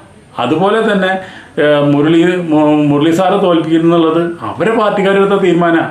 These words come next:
ഇവിടെ പ്ര-, ഈ നമ്മുടെ, ഈ വേറൊരു കാൻഡിഡേറ്റാണ് ഇവിടെ ഉണ്ടാകുന്നത്. അപ്പൊ ആ ആളെ മാറ്റി അദ്ദേഹത്തിന്റെ എല്ലാ ചെമരെഴുത്തും നടന്നതാണ്. പ്രതാപന് വേണ്ടിയിട്ട് ചെമരെഴുത്ത് നടന്നു, പ്ലസ് വെച്ചു, എല്ലാ നോ-, നോട്ടീസ് അടിച്ചു, എന്തെല്ലാം വർക്കുകൾ നടന്ന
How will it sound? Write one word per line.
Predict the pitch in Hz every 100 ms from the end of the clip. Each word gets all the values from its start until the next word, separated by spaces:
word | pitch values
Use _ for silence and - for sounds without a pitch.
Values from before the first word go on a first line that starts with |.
| - - - - -
ഇവിടെ | 123 170 185 180
പ്ര-, | 160 147 147 139
ഈ | 135
നമ്മുടെ, | 135 131 139 135 139 139 - - 143
ഈ | 139 131 127 123
വേറൊരു | 139 160 180 190 190 190 - -
കാൻഡിഡേറ്റാണ് | 156 160 156 165 185 180
ഇവിടെ | 175 175 175 175 - - 160
ഉണ്ടാകുന്നത്. | 156 160 151 151 120 - - - - _ _ -
അപ്പൊ | 175 143 156
ആ | 190 175
ആളെ | 175 190 160
മാറ്റി | 147 147 156
അദ്ദേഹത്തിന്റെ | 131 147 165 175 170
എല്ലാ | 143 160 175 170
ചെമരെഴുത്തും | 127 131 151 147 170 160
നടന്നതാണ്. | 143 139 135 127 104 - - -
പ്രതാപന് | 127 131 143 147
വേണ്ടിയിട്ട് | 143 143 139
ചെമരെഴുത്ത് | 131 123 131 143 131 143
നടന്നു, | 135 151 147
പ്ലസ് | 113 - 160
വെച്ചു, | 143 127 170 175 - - - 107
എല്ലാ | 127 156 170
നോ-, | 135 131 123 123 123
നോട്ടീസ് | 123 123 143 156
അടിച്ചു, | 147 151
എന്തെല്ലാം | 127 147 175 175 170
വർക്കുകൾ | 135 117 151
നടന്ന | 156 147